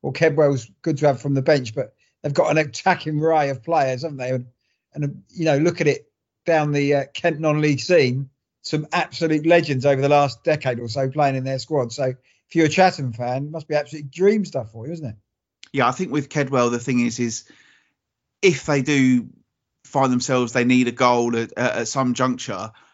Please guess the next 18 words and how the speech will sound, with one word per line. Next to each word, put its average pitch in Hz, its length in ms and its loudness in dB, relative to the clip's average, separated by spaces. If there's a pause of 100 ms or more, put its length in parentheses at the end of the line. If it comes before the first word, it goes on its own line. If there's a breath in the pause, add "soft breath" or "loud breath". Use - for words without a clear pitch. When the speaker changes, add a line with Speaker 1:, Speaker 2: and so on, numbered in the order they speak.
(260 soft breath)
Speaker 2:
I 147 140 2
pretty 143 280 -4
much 131 320 -4
would 127 240 -8
back - 540 -4 (880)
Ryan 143 260 -2
Hayes 131 320 -4
to - 60 -10
stick - 200 -8
the 117 80 -8
ball 123 220 0
on 120 80 -4
Danny 120 240 -2
Kedwell's 117 400 -8
head 113 240 -2
and 117 140 -4
Danny 123 180 2
Head-, 117 240 -4